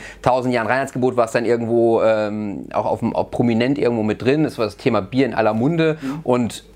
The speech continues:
Speaker 1: es ging auch ordentlich nach oben. Ist es immer noch, siehst du das auch so, dass es immer noch so ist, oder nimmst du wahr, dass es mittlerweile,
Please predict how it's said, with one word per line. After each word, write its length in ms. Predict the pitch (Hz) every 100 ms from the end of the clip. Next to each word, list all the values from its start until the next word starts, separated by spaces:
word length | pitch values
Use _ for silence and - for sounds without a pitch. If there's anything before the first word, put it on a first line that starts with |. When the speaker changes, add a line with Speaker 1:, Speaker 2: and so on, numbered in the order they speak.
| -
Speaker 1:
es 100 | -
ging 140 | 143
auch 120 | 131 127
ordentlich 240 | 135 127
nach 100 | 117
oben. 640 | - 151 180 170 - 143 -
Ist 120 | 143
es 80 | 131
immer 180 | 156
noch, 200 | 170 175 123
siehst 180 | 156
du 60 | 160
das 80 | 127
auch 180 | 113 196
so, 80 |
dass 140 | 185 160
es 60 | 151
immer 180 | 160
noch 100 | 208
so 120 | 202 196
ist, 160 | 185
oder 320 | 170 160 160 156
nimmst 880 | - - - 117 - 143 147 156 156
du 140 | 117
wahr, 260 | 120 131 135
dass 200 | 123 -
es 140 | 120
mittlerweile, 720 | 123 123 117 113 117 113 110